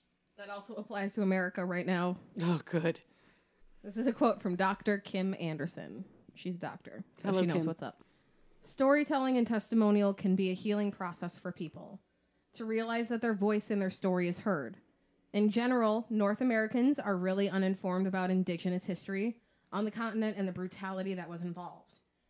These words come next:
Speaker 1: and maybe are resistant to learning about that because it triggers all sorts of other feelings, like white guilt. But the only way to go forward is to work with the truth.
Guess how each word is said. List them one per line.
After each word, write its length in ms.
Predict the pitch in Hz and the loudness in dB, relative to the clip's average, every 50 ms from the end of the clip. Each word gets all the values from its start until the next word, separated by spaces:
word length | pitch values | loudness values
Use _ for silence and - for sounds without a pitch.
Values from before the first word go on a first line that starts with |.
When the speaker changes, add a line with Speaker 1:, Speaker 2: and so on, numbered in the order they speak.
| _ _ _ _ _ _ _ - | _ _ _ _ _ _ _ -8
Speaker 1:
and 200 | - 214 220 233 | -4 0 0 2
maybe 340 | 240 240 247 247 262 254 226 | 2 2 2 2 2 2 2
are 120 | 214 208 | 4 4
resistant 500 | 190 202 202 190 202 202 - - 202 - | 4 4 4 4 2 2 2 0 -2 0
to 100 | - 202 | 0 -2
learning 380 | 196 190 196 196 196 196 190 185 | 2 4 4 6 6 6 4 4
about 260 | 170 175 165 160 - | 2 2 0 -2 -2
that 240 | 180 175 170 160 - | -4 -4 -4 -4 -4
because 240 | 185 180 196 175 196 | -2 0 0 0 -2
it 140 | 190 - | -4 -6
triggers 440 | - - - 202 190 202 202 185 180 - | -6 -4 -2 -2 0 0 0 -2 -2 -4
all 180 | - 180 180 196 | -4 -2 -2 -2
sorts 320 | 196 - 190 180 175 - | -4 -4 -4 -4 -4 -4
of 100 | 185 175 | -4 -6
other 180 | 170 160 156 156 | -6 -6 -8 -8
feelings, 500 | - - 180 170 151 147 170 180 151 - - | -6 -6 -6 -6 -6 -8 -10 -10 -12 -10 -8
like 200 | 175 165 165 - - | -8 -8 -8 -8 -6
white 280 | 165 165 165 - - | -6 -6 -6 -6 -4
guilt. 420 | - 214 185 139 - - - - - _ _ _ _ _ _ _ _ _ _ _ _ _ - | -2 -2 -2 -2 -4 -12 -20 -20 -20 _ _ _ _ _ _ _ _ _ _ _ _ _ -8
But 100 | 208 202 | -6 -4
the 120 | 220 202 - | -4 -4 -2
only 280 | 214 214 226 247 247 | -2 0 0 0 0
way 180 | 240 214 214 208 | 0 0 -2 -2
to 60 | 208 | -2
go 160 | 196 196 190 | -2 -4 -4
forward 480 | 190 - - 262 254 240 202 190 185 180 | -4 -2 -2 0 0 2 4 4 2 2
is 160 | 165 180 - | 0 -2 -2
to 80 | - 185 | 0 0
work 320 | 180 180 175 175 - - | 2 2 0 -2 -2 -2
with 160 | 185 180 - | -4 -4 -2
the 80 | - 170 | -4 -8
truth. 560 | - - - 170 127 87 170 - - - - | -8 -6 -6 -6 -6 -6 -10 -14 -16 -20 -20